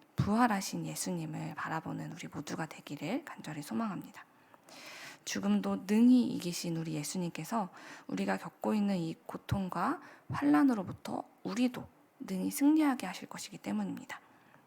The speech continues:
주 예수를 살리신 하나님께서 예수님과 함께 반드시 우리도 살리실 것이다. 반드시 우리도 주 앞에 서게 하실 것이다. 라는 이 바울의 고백이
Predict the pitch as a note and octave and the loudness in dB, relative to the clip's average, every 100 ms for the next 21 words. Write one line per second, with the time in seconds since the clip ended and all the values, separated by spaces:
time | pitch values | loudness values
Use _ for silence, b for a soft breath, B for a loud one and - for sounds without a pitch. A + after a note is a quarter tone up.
0 | _ - - B B B B B - A#3 | _ -20 -20 B B B B B 0 4
1 | G3 F#3 - C#4 C#4+ C#4+ C#4 - D#4 E4 | 6 4 6 8 12 12 10 4 6 6
2 | D#4+ C#4 B3 B3+ C4 A#3+ G3 - E3+ A#3+ | 6 6 4 4 4 4 0 -6 -2 0
3 | F3 B B B - E3 - A#3 A3 G#3 | 0 B B B -8 -4 -2 0 0 0
4 | F#3+ E3 D#3 B3 C#4+ - - F3 F3 F3 | -2 -4 -6 -2 -2 -2 -4 -4 -4 -6
5 | - - - G3+ A#3 A3+ C4+ D4+ D4+ C4 | -8 -6 -6 -2 -2 2 4 4 2 2
6 | B3+ B3 A3 - F#3 - - - B B | 2 0 -6 -8 -10 -10 -14 -20 B B
7 | B B B B - F#3+ F#3+ G3 F#3+ E3 | B B B B -4 0 0 0 -2 -6
8 | E3+ B3+ F#4+ - - E3+ - F#3 A3+ C4 | -4 -2 0 -2 -6 -8 -8 -8 -6 -4
9 | A#3 A3 - - F3+ - - - B B | -4 -4 -10 -12 -12 -10 -12 -14 B B
10 | - F3+ F3 - - E3 E3+ - - E3 | -4 -2 -4 -4 -4 -2 -4 -6 -6 -6
11 | - - - | -2 -2 -2